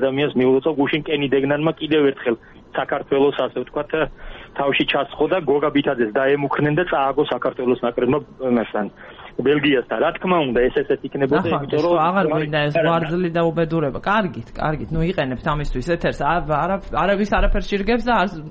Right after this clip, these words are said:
Speaker 2: თქვენ პირველ რიგში. ა, გისმენთ, ხო, სხვათა შორის, ქალბატონი შორენა თავად გახლავთ არასამთავრობო ორგანიზაციის, ასე ვთქვათ, სამოქალაქო საზოგადოების წარმომადგენელი, მაგრამ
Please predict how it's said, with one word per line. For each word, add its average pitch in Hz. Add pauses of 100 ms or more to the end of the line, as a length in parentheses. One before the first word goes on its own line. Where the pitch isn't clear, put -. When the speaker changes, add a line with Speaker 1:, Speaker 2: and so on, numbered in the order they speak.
Speaker 2:
თქვენ 208
პირველ 156 (100)
რიგში. - (840)
ა, 180 (140)
გისმენთ, 214
ხო, 208
სხვათა 240
შორის, 247
ქალბატონი 208
შორენა 196
თავად 175
გახლავთ 123
არასამთავრობო 143 (480)
ორგანიზაციის, 156 (140)
ასე -
ვთქვათ, - (460)
სამოქალაქო 156
საზოგადოების 151
წარმომადგენელი, 170 (500)
მაგრამ 170